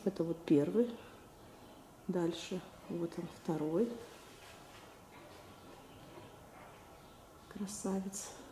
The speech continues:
И вот он, третий. Да, здесь можно наблюдать, что вот только раскрывается. Цветок.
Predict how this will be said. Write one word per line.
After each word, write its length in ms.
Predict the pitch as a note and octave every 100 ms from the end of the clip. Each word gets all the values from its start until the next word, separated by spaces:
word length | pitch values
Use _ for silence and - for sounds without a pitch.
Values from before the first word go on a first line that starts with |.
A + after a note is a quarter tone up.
| - - - - - - - -
И 100 | G#3+
вот 260 | F#3+ G3+ G#3+
он, 140 | A3 A3 - - - - -
третий. 460 | - F3 F3 - F#3+ - - - - - - - - -
Да, 220 | E3+ D#3+
здесь 200 | F3 F#3
можно 280 | F#3+ F#3+ G3
наблюдать, 520 | F#3 F#3 F#3 F3+ F3
что 240 | E3+ - E3
вот 200 | E3 - - -
только 280 | G3 -
раскрывается. 800 | E3+ E3+ - E3+ D#3+ D3 D3 - - - - - - - -
Цветок. 480 | G3 F3+ F#3+ A#3+ -